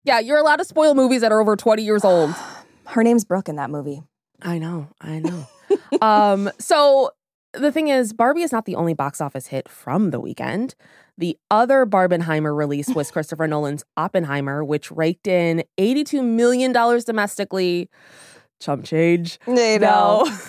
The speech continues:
Speaker 1: No. <laughs> Normally, this would be considered a blockbuster opening weekend for a film, but then you're comparing it to Barbie, same weekend, and it's like,
Speaker 2: Yeah.
Speaker 1: ugh. Um, but still quite a feat.
Speaker 2: Yeah.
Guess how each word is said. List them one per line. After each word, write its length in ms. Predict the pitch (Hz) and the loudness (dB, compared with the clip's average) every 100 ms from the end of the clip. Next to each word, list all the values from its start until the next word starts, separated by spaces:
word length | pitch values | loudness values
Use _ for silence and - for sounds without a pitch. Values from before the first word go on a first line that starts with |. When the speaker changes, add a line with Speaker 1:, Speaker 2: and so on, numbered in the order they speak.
| - | -2
Speaker 1:
No. 80 | 285 | -2
<laughs> 20 | |
Normally, 600 | 294 277 285 285 269 254 | 2 4 6 4 4 2
this 160 | 247 233 | 2 2
would 140 | 226 | 0
be 120 | 208 233 | 0 -2
considered 440 | 180 - 175 175 | -2 0 2 2
a 40 | 165 | 2
blockbuster 580 | 160 156 - 160 165 | 2 0 0 0 0
opening 280 | 165 165 160 | -2 -2 -2
weekend 300 | 160 156 156 | -2 -2 -4
for 140 | 147 151 | -2 -6
a 60 | |
film, 580 | 156 247 240 220 214 226 233 | 0 2 2 0 -2 -6 -4
but 160 | 185 | 0
then 320 | 180 165 165 - | 2 0 -4 -10
you're 280 | 165 170 160 | -6 -2 -2
comparing 460 | - 160 175 160 156 | -2 -2 0 0 0
it 140 | - | -4
to 80 | 160 | -2
Barbie, 600 | 156 170 170 165 160 - _ _ | 0 2 0 -4 -6 -12 _ _
same 240 | - 127 | -10 -6
weekend, 460 | 175 - 160 165 151 | -4 0 0 0 -4
and 120 | 139 | -6
it's 140 | - | -4
like, 220 | 147 131 | -2 -2
Speaker 2:
Yeah. 240 | 165 165 165 | -4 -4 2
Speaker 1:
ugh. 220 | 175 151 - _ _ - - - _ | 2 2 -2 _ _ -20 -20 -20 _
Um, 440 | 170 156 147 156 - - | 0 2 0 -4 -14 -4
but 220 | 226 220 | -4 -4
still 260 | - 494 605 | -2 0 0
quite 500 | - - 160 196 - - | -2 -10 -4 -4 -4 -8
a 80 | 175 | -8
feat. 720 | - - 127 - - - _ _ _ _ _ | -10 -14 -14 -14 -18 -18 _ _ _ _ _
Speaker 2:
Yeah. 240 | 196 381 | 0 0